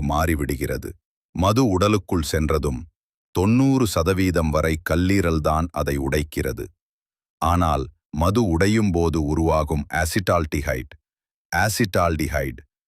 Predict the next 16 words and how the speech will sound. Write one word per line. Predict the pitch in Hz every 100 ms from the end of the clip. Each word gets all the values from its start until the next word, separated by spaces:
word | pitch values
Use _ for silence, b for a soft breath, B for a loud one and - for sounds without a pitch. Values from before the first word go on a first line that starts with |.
| _ _ -
எனும் | 87 87 78 82
நச்சு | 82 - 71 64 _ _ _ _ -
கல்லீரல் | 90 117 131 120 90 -
செல்களை | 82 80 78 76 - - 82
எரித்துவிடும் | 120 - 117 101 90 80 73
அளவிற்கு | 78 80 73 78 69
விஷமாகும். | 76 95 85 69 64 60 - _ _ _ _ -
முதலில் | 98 120 113 73 60 - _ _ _ -
கல்லீரல் | 90 101 123 135 120 90
செல் | - 76 73 80
உள்ளே | 90 101 92 -
கொழுப்பு | 87 110 110
சேர | 92 73 71 67 69
ஆரம்பிக்கும். | 71 65 65 - 58 - _ _ _ _ _ _ -
அது | 82 80 71 -
பேட்டி | 101 113 123